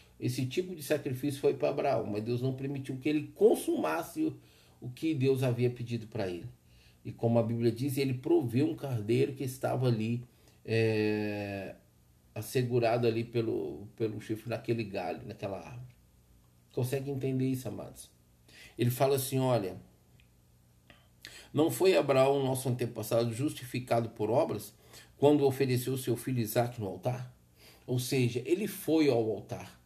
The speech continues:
Ele colocou e preparou o altar e colocou Isaque no altar. Ele levantou a mão com aquela faca para imolar o sacrifício ao Senhor. Mas quando ele levantou a mão e para sacrificar, Deus falou assim, "Abraão, Abraão, não precisa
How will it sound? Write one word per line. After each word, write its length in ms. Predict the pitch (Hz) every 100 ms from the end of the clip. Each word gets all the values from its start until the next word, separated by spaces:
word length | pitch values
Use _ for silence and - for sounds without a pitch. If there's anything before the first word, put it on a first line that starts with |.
| _ - -
Ele 180 | 127 139
colocou 640 | - 175 170 - 170 185 165
e 100 | 127
preparou 560 | 160 165 151 156 175
o 40 | 170
altar 380 | 143 127 156
e 40 | 160
colocou 540 | 165 165 - - 175
Isaque 520 | 156 110 127 131 -
no 80 | 131
altar. 440 | 110 - 98 95 - - - -
Ele 180 | 147
levantou 640 | 165 180 165 165 127 185 202
a 60 |
mão 260 | 180 156 170
com 120 | 156
aquela 400 | 127 135 135 127
faca 440 | 127 - 120 123 110 - -
para 400 | 135 135 127 -
imolar 640 | 151 151 147 135 131 151
o 100 | 147
sacrifício 720 | 131 - 113 113 107 117 117 110
ao 60 |
Senhor. 380 | 107 110 104 95 - _ _ - _
Mas 140 | - 104
quando 240 | - 135
ele 180 | 139 135
levantou 540 | 127 135 131 131 131
a 40 | 139
mão 360 | 131 127 131
e 140 | 123 120
para 320 | - 123 120
sacrificar, 800 | 120 - 135 - 131 127 123 120
Deus 180 | 123 123
falou 140 | 120
assim, 480 | 120 - 117 107 - - _ _ -
"Abraão, 420 | 104 117 117 117
Abraão, 420 | 110 113 110 104
não 300 | 113 120 -
precisa 840 | - - - - 117 107 101 113